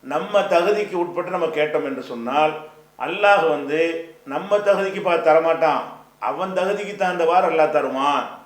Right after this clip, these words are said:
அப்படிங்கிறது ஒரு பேசிக்கை முதல் சொல்றாரு. இந்த பேசிக் வந்து கரெக்டு தான். அல்லாஹ் வந்து நம்ம தகுதிக்கு, நம்ம அளவுக்குலாம் தர்றது இல்ல. எல்லாம் ஒண்ணுக்கு பத்து, ஒண்ணுக்கு எழுநூறு தானே தர்றான். இது வந்து அடிப்படையான விஷயம். இதுக்கு யாரும் மாற்று கருத்து கிடையாது.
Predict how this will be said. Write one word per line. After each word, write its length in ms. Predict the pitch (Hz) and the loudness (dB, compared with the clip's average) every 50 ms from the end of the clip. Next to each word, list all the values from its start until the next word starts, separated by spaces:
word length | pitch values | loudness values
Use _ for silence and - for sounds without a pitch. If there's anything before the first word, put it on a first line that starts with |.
| _ _ _ _ _ _ _ - | _ _ _ _ _ _ _ -2
அப்படிங்கிறது 640 | 147 156 160 156 160 160 156 151 147 135 135 156 190 202 190 175 165 165 160 | 0 0 0 0 -2 -4 -2 -2 -2 -2 -2 -2 -2 -2 0 2 2 2 4
ஒரு 220 | 156 151 147 147 143 139 | 4 2 0 0 2 6
பேசிக்கை 400 | 160 160 156 160 165 165 160 143 | 6 6 4 4 -4 -4 -4 -2
முதல் 240 | 143 147 147 139 | 0 -2 -2 -2
சொல்றாரு. 400 | 139 139 135 131 131 127 120 - - - - - - _ _ _ _ _ _ _ _ _ _ _ _ _ - | -2 -4 -4 -2 -2 -2 -2 -2 -6 -12 -16 -20 -20 _ _ _ _ _ _ _ _ _ _ _ _ _ -14
இந்த 360 | 151 165 208 214 214 214 208 | -12 -10 -6 -2 2 2 2
பேசிக் 380 | 175 190 190 190 - 180 175 170 | 4 2 0 0 0 -2 -2 -2
வந்து 240 | 170 175 196 220 | -2 0 0 0
கரெக்டு 280 | - 175 165 170 170 175 | 0 0 0 0 -2 -2
தான். 200 | 160 151 143 156 | -2 -2 -2 0
அல்லாஹ் 260 | 170 175 170 160 160 | 2 4 4 6 4
வந்து 540 | 156 156 160 202 233 240 240 233 - - - - - - _ | 4 2 2 2 2 4 2 2 0 -6 -12 -18 -20 -20 _
நம்ம 360 | - 151 190 202 190 190 185 185 185 180 180 175 175 | -6 -4 -4 -2 0 2 2 4 4 4 2 2 0
தகுதிக்கு, 560 | 165 165 165 170 180 175 175 170 175 180 180 | 0 0 0 0 0 -2 -4 -4 -6 -6 -4
நம்ம 300 | 170 170 165 170 170 165 | -4 -4 -2 0 2 2
அளவுக்குலாம் 400 | 165 165 165 165 175 175 160 156 | 2 2 2 0 -2 -2 2 2
தர்றது 300 | 156 160 160 160 151 151 | 4 6 6 4 4 2
இல்ல. 380 | 156 151 143 - - - - - | -2 -2 -4 -4 -4 -8 -16 -14
எல்லாம் 260 | 123 127 139 147 147 151 | -8 -2 -2 0 0 0
ஒண்ணுக்கு 280 | 151 156 156 151 151 | -2 -2 -4 -4 -4
பத்து, 360 | 139 147 143 - 165 160 156 | -4 -6 -6 -4 -4 -4 -2
ஒண்ணுக்கு 180 | 160 160 156 156 | -2 -2 -2 0
எழுநூறு 340 | 151 151 151 151 156 156 151 | 0 0 0 0 -2 -2 0
தானே 140 | 165 165 160 | 0 0 0
தர்றான். 420 | - 151 147 156 160 156 127 - - - - - _ _ _ _ _ | 2 0 2 2 2 0 -2 -2 -6 -14 -20 -20 _ _ _ _ _
இது 220 | - 160 180 196 202 | -10 -6 -2 0 0
வந்து 180 | 196 208 196 | 2 2 4
அடிப்படையான 500 | 160 165 185 190 185 190 180 180 180 175 | 4 4 4 2 2 4 2 2 2 2
விஷயம். 220 | 165 156 156 160 175 | -2 -4 -4 -4 -6
இதுக்கு 220 | 185 180 - 170 | -6 -6 -4 -2
யாரும் 300 | 170 170 175 170 170 165 | 0 0 2 2 0 0
மாற்று 320 | 156 160 170 165 170 156 | 0 -2 -2 -2 -2 -2
கருத்து 220 | 147 151 151 202 - | -2 -2 0 0 -2
கிடையாது. 340 | 180 170 170 165 147 139 | 0 2 4 4 4 2